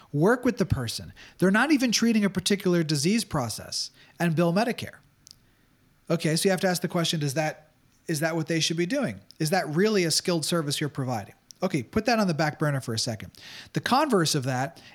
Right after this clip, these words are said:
is if a Medicare insured human being walks into your clinic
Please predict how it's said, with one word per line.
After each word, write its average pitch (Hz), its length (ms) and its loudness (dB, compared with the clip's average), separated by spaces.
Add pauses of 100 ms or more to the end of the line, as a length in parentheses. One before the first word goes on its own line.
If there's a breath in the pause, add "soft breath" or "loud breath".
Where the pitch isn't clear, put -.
is 160 420 2 (560 soft breath)
if 190 160 2
a 185 100 2
Medicare 208 760 2 (320)
insured 170 580 2
human 180 380 2
being 113 320 -2 (260 loud breath)
walks 165 380 2
into 196 160 2
your 180 160 2
clinic 170 480 -4